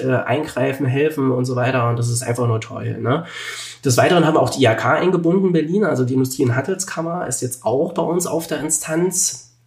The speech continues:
äh, die Ausbildungsabteilung und auch da, äh, haben wir einen beratenden Channel, wo quasi, ähm, ja, bestimmte Personen, äh, von der I H K heraus,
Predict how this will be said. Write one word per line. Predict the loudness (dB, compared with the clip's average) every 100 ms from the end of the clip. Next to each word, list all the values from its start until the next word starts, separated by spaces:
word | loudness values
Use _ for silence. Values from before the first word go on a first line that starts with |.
| _ _ _ -6
äh, | -2
die | 0 0
Ausbildungsabteilung | 0 0 0 0 -2 -6 -6 -2 0 2 0
und | -2
auch | -4 -6
da, | -4 -2 2 2 0 -8 -16 -6
äh, | -2
haben | 0 0 0 2 2
wir | 2
einen | 0 0 0
beratenden | 0 0 0 2 2
Channel, | 0 0 2 2 2 0
wo | 0 2 2 0
quasi, | -4 -2 -2 -2 0 2
ähm, | 0 -2 -2 0 2 0 -2
ja, | -4 -2 -2
bestimmte | -2 -4 -2 -2
Personen, | -2 0 2 4 4 2
äh, | 0 -4
von | -2
der | -4 -2
I | -2
H | -2
K | -6 -4 -2 0
heraus, | -2 -4 0 2 2 2 -4